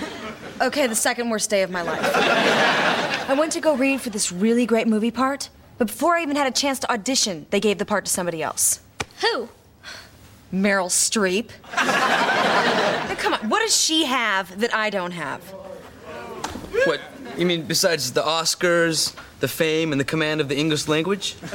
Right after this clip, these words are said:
Speaker 1: Yeah.
Speaker 3: Well, it begins with a T.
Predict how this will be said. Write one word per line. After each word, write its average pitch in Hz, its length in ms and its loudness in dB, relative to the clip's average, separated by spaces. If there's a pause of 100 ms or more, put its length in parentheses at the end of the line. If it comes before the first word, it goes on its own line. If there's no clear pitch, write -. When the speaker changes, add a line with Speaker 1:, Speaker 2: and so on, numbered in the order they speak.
(2000)
Speaker 1:
Yeah. 330 320 2 (420)
Speaker 3:
Well, - 1000 2
it - 80 -8
begins 135 340 0
with 127 120 0
a 117 40 0
T. 214 320 0